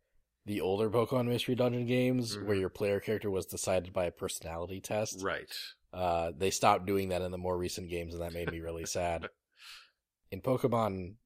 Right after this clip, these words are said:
Speaker 1: Mystery Dungeon Explorers of Sky, I was a Totodile.
Speaker 2: Oh, cool.
Speaker 1: Yeah.
Speaker 2: Congratulations.
Speaker 1: Wow.
Speaker 2: <laughs> I, I don't remember what Pokemon I got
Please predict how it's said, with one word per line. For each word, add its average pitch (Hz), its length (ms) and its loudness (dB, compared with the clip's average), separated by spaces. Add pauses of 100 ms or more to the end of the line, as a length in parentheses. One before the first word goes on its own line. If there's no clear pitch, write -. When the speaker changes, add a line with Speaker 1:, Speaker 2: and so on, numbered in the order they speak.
(320)
Speaker 1:
Mystery 113 320 -4
Dungeon 104 360 0
Explorers 101 680 0
of 82 160 -10
Sky, 95 600 0 (640)
I 107 180 6
was 98 220 -2
a 107 60 -10
Totodile. 80 720 -4 (300)
Speaker 2:
Oh, 254 220 -6 (560)
cool. 127 420 0 (120)
Speaker 1:
Yeah. 92 340 0 (420)
Speaker 2:
Congratulations. 98 960 -2 (600)
Speaker 1:
Wow. - 380 -8 (520)
Speaker 2:
<laughs> - 80 -4 (1400)
I, 143 460 8
I 143 140 2
don't 180 260 0
remember 107 520 -2
what 82 420 -4 (300)
Pokemon 80 460 -8
I 73 140 -8
got 71 360 -4